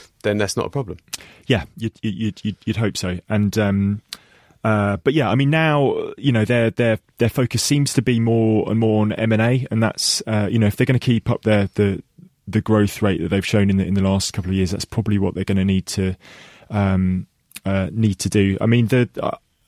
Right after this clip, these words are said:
Speaker 2: I mean, so it's clearly a, a w-, very well managed company, and the shares have, you know, they, they've attracted the premium, uh, for that. But, you know, I think that they're sort of, I think they're up to around nineteen or twenty, twenty times, um, forward earnings. When
Speaker 1: Fairly
Speaker 2: we, when
Speaker 1: punchy.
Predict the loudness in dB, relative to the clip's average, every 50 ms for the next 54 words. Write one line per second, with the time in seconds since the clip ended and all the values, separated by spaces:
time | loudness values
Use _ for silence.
0 | _ -4 0 0 2 4 4 2 2 2 -2 -2 0 2 2 4 4 4 2 2
1 | 0 -2 0 0 0 0 0 -2 -4 -6 -2 0 2 2 4 4 4 4 4 4
2 | 4 4 4 2 0 -2 -6 -8 _ _ _ _ _ _ _ _ _ -4 0 0
3 | 0 0 0 0 0 2 2 2 2 2 0 -2 -4 -4 -4 -2 0 0 0 0
4 | 0 -2 -4 -6 -8 -14 _ -4 -2 -2 -2 -2 -2 -2 -2 -2 -2 -2 -2 0
5 | -2 -2 -4 -2 -2 -2 -2 0 0 0 2 2 2 2 2 2 0 -2 -6 _
6 | -20 -20 -20 -20 -20 -20 -20 -20 -20 -20 -20 -10 -4 0 2 2 2 2 0 -2
7 | -2 -6 -8 _ -20 -20 -10 -2 0 2 2 2 2 0 -2 -4 -2 -2 -2 -2
8 | 0 2 2 4 4 4 4 4 4 2 2 2 2 2 2 0 2 2 2 2
9 | 0 -2 -4 -10 -8 -6 -4 -4 -4 -4 -4 -2 0 2 2 2 0 0 0 0
10 | 2 2 2 0 -2 -4 -4 0 2 2 4 4 2 2 2 2 4 4 4 2
11 | 0 0 0 -2 -2 -2 -2 0 0 -2 -4 -8 _ -4 -2 0 0 0 0 0
12 | 0 0 2 0 0 -2 -2 -4 -8 -10 -10 -8 -6 -4 -4 -4 -4 -4 -6 -8
13 | -12 _ _ _ -14 -14 -8 -4 -4 -2 0 0 0 2 0 0 0 0 0 0
14 | 0 0 0 0 0 0 -2 -4 -6